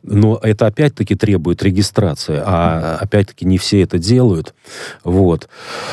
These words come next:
Speaker 1: Э, то есть, э, значит, трудовое законодательство пытается учитывать все эти вот нововведения, но, к сожалению, постоянно опаздывает и далеко не всегда успевает за ними.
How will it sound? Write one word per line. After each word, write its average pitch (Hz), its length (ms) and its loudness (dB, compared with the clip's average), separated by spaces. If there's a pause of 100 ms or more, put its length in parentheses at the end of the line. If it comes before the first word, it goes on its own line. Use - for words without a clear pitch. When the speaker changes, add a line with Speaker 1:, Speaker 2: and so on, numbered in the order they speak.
(240)
Speaker 1:
Э, 90 460 2 (120)
то 110 120 0
есть, - 300 -4
э, 98 320 4 (120)
значит, 98 480 2
трудовое 110 420 2
законодательство 117 640 0
пытается 104 840 0 (1400)
учитывать 123 640 2
все 120 320 2
эти 101 160 0
вот 98 260 2 (120)
нововведения, 101 840 2
но, 123 280 4
к - 60 -12
сожалению, 113 680 4
постоянно 101 680 0
опаздывает 107 760 0
и 98 260 2 (280)
далеко 101 360 2
не 95 100 4
всегда 90 360 0
успевает 85 560 0
за 80 160 -2
ними. 71 320 -4